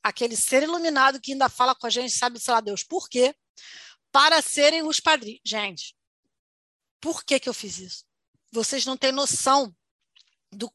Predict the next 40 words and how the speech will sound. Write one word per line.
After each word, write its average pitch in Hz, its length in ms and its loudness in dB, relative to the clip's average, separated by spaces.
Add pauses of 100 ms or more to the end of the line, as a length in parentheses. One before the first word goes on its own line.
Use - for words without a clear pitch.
quanto 269 240 2
eu 302 80 -2
sofri - 480 -4
galhofa 262 840 2 (760)
por 269 160 -4
causa 302 260 4
do 294 120 -6
curso 311 360 -4
de 285 140 -2
padrinho, 269 560 2
porque - 220 -4
existe 220 280 -4
um 262 80 -6
curso 247 260 -10
de 262 60 -6
padrinhos. 214 640 -4 (540)
Na 269 200 8
metade 359 480 6
do 330 120 -8
curso 302 260 -8
de 254 60 -10
padrinho, 247 400 2
essa 302 180 2
criatura 302 400 2
vira 294 160 0
pra 277 80 0
mim 294 100 -4
e 294 40 -2
fala 311 180 0
assim, 302 220 -2
"Olha 277 160 -6
só, 196 360 -2 (200)
você 214 200 -2
tem 262 140 4
noção 277 340 2
de 269 80 -6
que - 80 -8
todos 294 240 -4
nós 269 240 -2
aqui, 247 380 -4